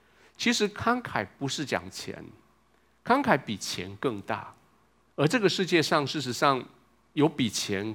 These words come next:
更大、更重要的许多的东西。慷慨绝对不是那些有钱有物资的人的专利，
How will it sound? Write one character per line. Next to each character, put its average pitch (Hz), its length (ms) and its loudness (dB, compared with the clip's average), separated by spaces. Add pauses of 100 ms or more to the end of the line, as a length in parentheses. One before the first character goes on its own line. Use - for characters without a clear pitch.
更 147 240 4
大、 120 240 -2
更 123 200 0
重 117 220 -4
要 104 140 -4
的 98 100 -6
许 - 240 -10
多 110 180 -6
的 101 120 -4
东 92 200 -12
西。 - 200 -12 (960)
慷 190 200 2
慨 127 300 4 (160)
绝 123 160 2
对 233 140 4
不 160 140 -2
是 185 160 2
那 165 120 2
些 156 160 0
有 120 260 0
钱 110 280 -6
有 110 160 -2
物 160 300 -2
资 139 540 -2 (540)
的 120 120 2
人 104 580 -2
的 110 80 -6
专 113 340 -4
利， 104 200 -8